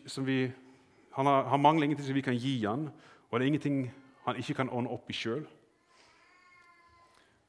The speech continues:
Men Jesus var først og fremst lydig mot Faderen som hadde sendt han. Han var lydig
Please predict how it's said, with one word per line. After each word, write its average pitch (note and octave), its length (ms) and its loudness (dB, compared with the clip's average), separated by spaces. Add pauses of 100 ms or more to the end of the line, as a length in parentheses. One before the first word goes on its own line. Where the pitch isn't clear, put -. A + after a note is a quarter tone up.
(200)
Men C3+ 120 4
Jesus F3 260 10
var E3 140 8
først - 320 4
og D#3+ 80 0
fremst E3 260 4
lydig C#3 540 2 (120)
mot A#2 160 -4
Faderen G#2+ 580 0 (120)
som A2 200 -2
hadde G#2 100 -4
sendt G2 320 -6
han. E2+ 140 -14 (420)
Han B2+ 120 0
var C3+ 120 4
lydig D3 540 0